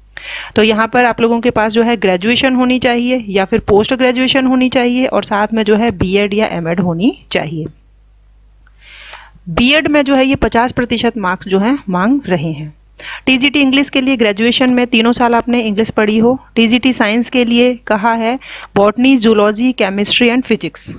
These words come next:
इनमें से दो subject आपने पढ़े हो। टीजीटी संस्कृत के लिए कहा है कि graduation के तीनों सालों में संस्कृत पढ़ी होनी चाहिए। बीएड पचास प्रतिशत अंक के साथ,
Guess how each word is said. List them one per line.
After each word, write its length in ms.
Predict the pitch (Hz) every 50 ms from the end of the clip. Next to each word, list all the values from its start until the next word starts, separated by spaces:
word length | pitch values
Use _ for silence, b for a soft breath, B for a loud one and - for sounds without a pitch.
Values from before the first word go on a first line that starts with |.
| - - _ -
इनमें 240 | 202 208 220 220
से 160 | 220 - 240 220
दो 180 | 175 190 196
subject 400 | 202 233 208 185 - 220 - -
आपने 220 | 214 208 - 220 208
पढ़े 260 | - 214 208 202 214
हो। 200 | 214 214 226 B B B B B B -
टीजीटी 360 | 262 269 254 262 285 262 294
संस्कृत 440 | 277 - 247 233 226 - 269 262 254
के 120 | - 277 247
लिए 140 | 233 254
कहा 260 | 247 - 240 233 240 240
है 160 | 240 247 247
कि 140 | 247 254 208
graduation 440 | 220 202 196 190 208 208 233 233
के 100 | 208 233
तीनों 260 | 226 - 202 185 190 190
सालों 260 | 202 196 180 190 196
में 80 | 208
संस्कृत 360 | 214 - 190 170 - - 208 202
पढ़ी 260 | - 190 175 180 208
होनी 240 | 196 226 220 220 220
चाहिए। 360 | 214 226 220 220 220 226 240
बीएड 500 | 233 190 - - 190 185 196 208 - -
पचास 340 | - 202 190 202 185 185 175
प्रतिशत 500 | - 202 185 - 190 - 208 196 - 185
अंक 140 | 180 175 - _
के 100 | - 220
साथ, 360 | 220 - 233 240 262 262 320